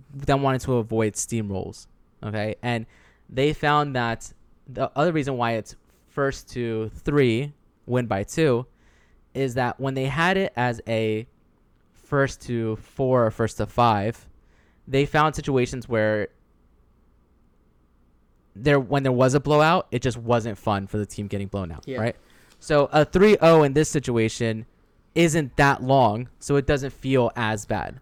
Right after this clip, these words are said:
Speaker 2: I remember,
Speaker 1: Whereas,
Speaker 2: yeah.
Speaker 1: whereas, you know, a, if it's three, you know, three two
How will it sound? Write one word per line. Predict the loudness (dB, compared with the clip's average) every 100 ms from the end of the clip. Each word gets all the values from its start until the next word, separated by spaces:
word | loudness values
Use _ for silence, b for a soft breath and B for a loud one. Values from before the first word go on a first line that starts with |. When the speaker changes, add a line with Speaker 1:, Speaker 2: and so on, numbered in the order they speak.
| -6
Speaker 2:
I | -6
remember, | -6 -4 4
Speaker 1:
Whereas, | 6 6 4
Speaker 2:
yeah. | 0 -4 -6 -2
Speaker 1:
whereas, | 2 4 4 0 -6
you | -2
know, | 2 2 0 -2
a, | -2 -2 -4 _ _ _ _ _ _ _ _ _ _ -6
if | -4
it's | -4 -6 -14 _ _ _ _ _ _
three, | -2 0 0 -2 -6 _
you | -8 -6
know, | -6
three | -4 -4 -4
two | -6 -2 0